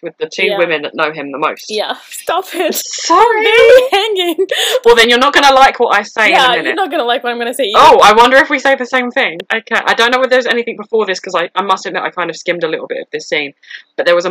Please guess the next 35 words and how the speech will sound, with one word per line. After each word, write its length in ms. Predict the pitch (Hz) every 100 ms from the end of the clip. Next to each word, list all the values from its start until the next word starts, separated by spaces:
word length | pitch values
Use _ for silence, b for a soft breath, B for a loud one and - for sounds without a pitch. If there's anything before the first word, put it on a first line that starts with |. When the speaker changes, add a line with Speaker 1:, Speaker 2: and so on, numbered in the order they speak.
| 190
Speaker 1:
moment 240 | 208 185
that 80 | 175
I 100 | 165 165
caught. 360 | - 131 - _ -
Uh, 80 | 185
so 160 | 190
the 120 | 185
first 260 | 214 226 233
thing 200 | 175 160
is 260 | - 156 156 -
Kuzgun 260 | 175 160 156
telling 220 | 156 156
Miriam 280 | 151 147 143
that 220 | 139 - _
when 140 | 165 160
she 140 | 190
got 80 | 131
Speaker 2:
Mm-hmm. 120 | 160
Speaker 1:
onto 120 | 180
her 60 | 151
knees, 240 | 151 143 165
Yusuf, 280 | 165 156 - _ _
um, 380 | 151 147 143 147 _ -
Jebedei's 340 | 156 147 143
wife 220 | 151 143
doesn't 300 | 147 139 139
kneel 240 | 151 147 135
in 80 | 131
front 160 | 127
Speaker 2:
Mm-hmm. 60 | 120
Speaker 1:
of 60 | 135
anyone 440 | 147 135 101 120 -
on 160 | 131
her 120 | 131
knees, 360 | - 101 117